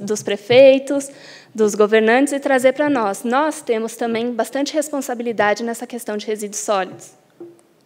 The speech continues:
Por que isso? A lei, ela propõe, é, uma sequência de etapas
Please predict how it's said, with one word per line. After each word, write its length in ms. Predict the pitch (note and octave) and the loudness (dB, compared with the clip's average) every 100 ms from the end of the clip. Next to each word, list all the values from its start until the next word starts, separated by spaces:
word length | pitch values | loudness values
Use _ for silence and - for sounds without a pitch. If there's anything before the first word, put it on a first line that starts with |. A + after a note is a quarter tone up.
| _ _ _ _ - - _ _ _ _ _ _ - - _ | _ _ _ _ -20 -20 _ _ _ _ _ _ -20 -20 _
Por 160 | G#4+ G#4+ | -4 0
que 160 | D4 | 2
isso? 420 | G#3+ F#3 - - - _ _ _ | 0 0 -8 -14 -18 _ _ _
A 140 | - E4+ | 0 2
lei, 580 | D4 C4 D#4 B3+ A3+ - - | 4 6 6 4 0 -10 -2
ela 260 | B3+ C4 | 0 0
propõe, 720 | C4 C4+ C4 C4+ C4 C4 B3+ F3 - | 0 -2 0 0 0 -2 -6 -12 -12
é, 460 | - A#3+ A#3+ A#3 A3+ A3 - - _ _ - - | -2 2 4 2 0 -6 -18 -20 _ _ -20 -12
uma 480 | B3 B3+ C#4 B3+ A#3+ | -6 0 2 2 0
sequência 880 | - D4 D4 C#4+ B3 C4 - F4+ F#4 - - _ | 0 0 2 4 4 2 -2 -4 -6 -12 -20 _
de 140 | A3+ C4+ | -2 0
etapas 800 | C#4 C4+ A3+ A#3 E4 E4 - | 0 0 0 0 -4 -6 -10